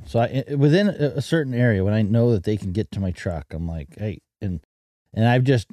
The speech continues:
that's one of those commands that, that are part of my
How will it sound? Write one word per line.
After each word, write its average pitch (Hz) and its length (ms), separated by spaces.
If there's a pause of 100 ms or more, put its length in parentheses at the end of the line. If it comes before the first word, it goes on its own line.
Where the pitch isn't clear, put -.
(160)
that's 113 240
one 123 180
of 131 60
those 123 220
commands 104 580
that, 90 220 (720)
that 95 200 (180)
are 95 140
part 107 300
of 87 140
my 92 260